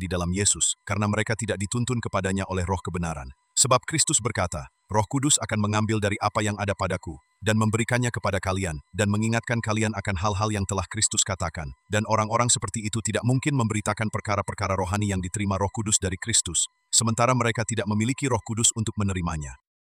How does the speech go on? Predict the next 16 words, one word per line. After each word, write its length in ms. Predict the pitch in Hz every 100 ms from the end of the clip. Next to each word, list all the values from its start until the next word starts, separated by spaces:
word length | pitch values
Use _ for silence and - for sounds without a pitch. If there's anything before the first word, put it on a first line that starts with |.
| _ _ -
Dan 160 | 98
Rasul 320 | 92 98 104
berkata, 480 | 90 92 87 82 71 _ _ _
"Perkara-perkara 640 | - - 127 131 113 113 117
Allah 240 | 107 110
yang 160 | 101 95
kami 160 | 101
katakan 400 | 95 98 95 101
bukan 320 | 92 92 95 90
dengan 160 | 90
kata-kata 480 | 95 95 90 92 98
yang 160 | 90 90
diajarkan 400 | 85 92 90 92
oleh 160 | 90
hikmat 320 | 85 101 95
manusia, 560 | - 82 - 87 69